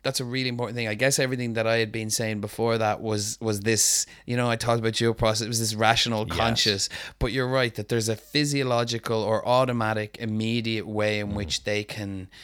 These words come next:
Speaker 1: they're kinda like the equivalent of turning it off and turning it back on again
Speaker 2: Yes.
Speaker 1: with the system.
Speaker 2: Yes.
Speaker 1: Stop the ruminating thoughts, like, like, focus on something that's not yourself,
Speaker 2: Yeah.
Speaker 1: completely different experience. And, um,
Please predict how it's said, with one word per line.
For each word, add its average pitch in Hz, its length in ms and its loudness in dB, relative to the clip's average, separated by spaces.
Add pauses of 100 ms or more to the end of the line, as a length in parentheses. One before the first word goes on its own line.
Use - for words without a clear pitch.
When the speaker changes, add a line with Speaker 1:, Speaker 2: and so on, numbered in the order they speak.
(420)
Speaker 1:
they're 117 100 -12
kinda 160 300 -6
like 143 160 -2
the 127 100 -2
equivalent 117 560 -4
of 101 120 -8
turning 117 320 -4
it 107 80 -2
off 107 260 0
and 101 100 -8
turning 104 280 -4
it 101 100 -4
back 101 240 -2
on 104 220 2
again 113 420 2
Speaker 2:
Yes. 117 100 -4
Speaker 1:
with 110 140 0
the 110 80 -4
system. 123 400 0
Speaker 2:
Yes. - 260 0
Speaker 1:
Stop - 440 0
the 123 100 -2
ruminating 113 560 0
thoughts, 110 800 -2 (160)
like, 101 240 -10 (120)
like, 104 300 -6 (280)
focus 123 440 0
on 113 140 -2
something 107 340 -4
that's 104 180 -4
not 117 280 -2
yourself, 107 760 0 (160)
Speaker 2:
Yeah. 78 180 -6
Speaker 1:
completely 120 460 -2
different 113 360 -2
experience. 104 720 -4 (420)
And, 110 300 0
um, 104 460 -2